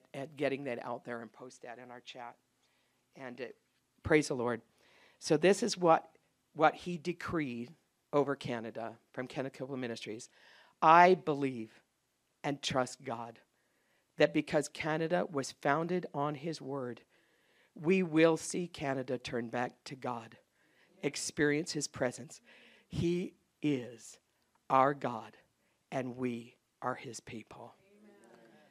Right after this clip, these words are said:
And I thought that is such a great way to end this portion of our s-,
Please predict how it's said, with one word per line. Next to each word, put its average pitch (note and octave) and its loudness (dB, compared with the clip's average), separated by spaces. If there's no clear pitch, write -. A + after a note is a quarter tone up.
And C#3 2
I C#3 0
thought C#3+ -2
that C#3+ 0
is C3+ -6
such - 0
a C#3+ -2
great D#3 2
way B2+ 0
to F3 -2
end C#3+ -2
this D#3 0
portion C#3+ -6
of C3 -2
our B2+ 0
s-, - -12